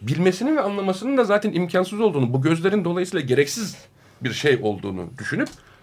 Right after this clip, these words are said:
gözlerini deşip şehri terk ediyor. Fakat orada tabii ilginç bir nokta şu, Ödipus "Ne yaptın?" dediklerinde o gözleri deştikten sonra "Kendi ellerimle yaptım ama Apollo istediği için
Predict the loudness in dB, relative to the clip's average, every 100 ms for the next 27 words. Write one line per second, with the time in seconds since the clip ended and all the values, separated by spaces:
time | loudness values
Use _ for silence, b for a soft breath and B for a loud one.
0 | -4 -2 0 -2 -2 -2 -4 -8 -12 -20
1 | -20 -8 -2 -2 0 -4 -4 -4 -4 -4
2 | -6 -2 -2 -2 -8 -6 -4 -2 -4 -4
3 | -6 -6 -12 -10 -10 -10 B B B B
4 | B -8 -6 -6 -6 2 2 2 -2 0
5 | -2 -2 -2 0 0 -2 -4 -8 -14 -12
6 | -6 -6 -4 -6 -6 -10 -14 -12 -12 -10
7 | -8 -6 -2 -2 0 0 0 -2 -4 -6
8 | -6 -6 -2 0 0 B B B -2 6
9 | 6 8 2 0 -8 -8 -8 -12